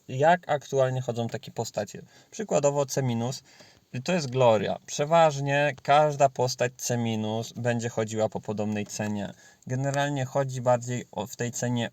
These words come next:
o Awaken niż o postać. To, że to jest Gloria, jak widać, nie ma dużego znaczenia na cenę. Oczywiście są tu dwieście czy trzysta ceny,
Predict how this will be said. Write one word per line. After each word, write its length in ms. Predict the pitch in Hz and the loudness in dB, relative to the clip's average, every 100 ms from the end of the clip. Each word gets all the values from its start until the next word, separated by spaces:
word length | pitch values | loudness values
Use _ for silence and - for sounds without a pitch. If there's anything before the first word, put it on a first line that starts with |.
| - | 0
o 280 | 117 110 104 _ - - _ _ _ _ | 2 2 -2 _ -20 -20 _ _ _ _
Awaken 720 | 117 127 131 120 - 127 160 - | 2 4 4 0 0 0 0 -2
niż 220 | 127 127 - | -4 -4 -2
o 100 | 120 | -4
postać. 720 | - 120 - - - - - - - - - | 2 2 0 -4 -6 -8 -18 -20 -20 -14 0
To, 160 | 151 | 2
że 140 | 147 131 | 2 -2
to 100 | 131 | -4
jest 160 | 123 | -4
Gloria, 380 | 117 131 131 123 | 0 2 4 4
jak 240 | 123 117 117 | 2 0 -2
widać, 300 | 120 113 127 | -2 -2 -2
nie 100 | 120 | -2
ma 120 | 113 | -2
dużego 320 | 113 117 107 | -2 -2 -2
znaczenia 460 | 107 107 117 113 107 | -2 -4 -2 -2 -2
na 140 | 107 | -4
cenę. 320 | - 107 117 | -6 -4 -4
Oczywiście 420 | 123 123 127 - | -4 -6 -6 -8
są 200 | 127 160 | -4 -2
tu 140 | 175 127 | -2 -4
dwieście 460 | 104 117 131 117 | -4 -2 -2 -4
czy 140 | 113 - | -8 -6
trzysta 480 | - 131 127 113 110 | -4 -4 0 0 0
ceny, 440 | - 110 117 | -2 -2 -2